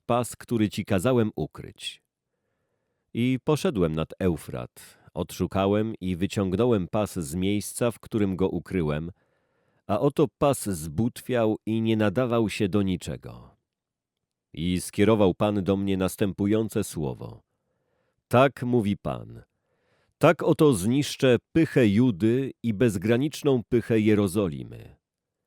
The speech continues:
Przewrotny ten naród odmawia posłuszeństwa moim słowom,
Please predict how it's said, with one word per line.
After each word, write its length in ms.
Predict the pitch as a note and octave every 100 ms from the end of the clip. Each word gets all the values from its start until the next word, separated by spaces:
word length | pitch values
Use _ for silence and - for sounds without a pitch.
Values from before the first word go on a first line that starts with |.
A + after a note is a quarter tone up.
| _ _ _ _
Przewrotny 680 | - A2+ G2+ A#2+ - A2 G#2
ten 300 | G#2 F#2 F#2
naród 460 | G#2+ G2+ G2+ - - -
odmawia 500 | G#2 G#2+ B2+ A#2 G#2+
posłuszeństwa 960 | A#2 - A#2 G2+ C3+ A#2+ - - D#2+
moim 320 | E2 F#2+ F#2 F2+
słowom, 680 | - G2 E2+ B1+ A#1 A#1